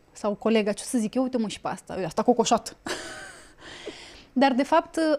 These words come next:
aș lua atenția despre asta și aș pune atenția pe mesaj. Ce vreau să transmit oamenilor? Bă, că există copii cu autism în țara asta și că au nevoie de ajutor. Și dacă fac terapie de mici, au șanse foarte bune să ajungă niște adulți foarte buni.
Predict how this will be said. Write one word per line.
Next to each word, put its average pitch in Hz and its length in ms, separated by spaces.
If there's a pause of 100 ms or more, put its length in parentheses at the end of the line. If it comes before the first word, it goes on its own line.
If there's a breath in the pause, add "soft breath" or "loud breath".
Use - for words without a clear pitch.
(200)
aș 269 180
lua 320 140
atenția 277 340
despre 220 240
asta 214 260
și 330 80
aș 302 100
pune 302 140
atenția 294 260
pe 277 80
mesaj. 254 300
Ce - 120
vreau 220 180
să 208 120
transmit 202 460
oamenilor? 185 500 (340 soft breath)
Bă, 359 140
că 320 100
există 277 260
copii 240 320
cu 240 80
autism 220 360
în 214 60
țara 214 260
asta 202 240
și - 80
că - 80
au 277 60
nevoie 269 240
de 240 60
ajutor. 240 320
Și - 80
dacă 233 220
fac 254 260
terapie 233 380
de 220 120
mici, 294 460 (160)
au 233 100
șanse 247 320
foarte 220 300
bune 208 200
să 208 100
ajungă 208 220
niște 202 200
adulți 196 300
foarte 190 320
buni. - 260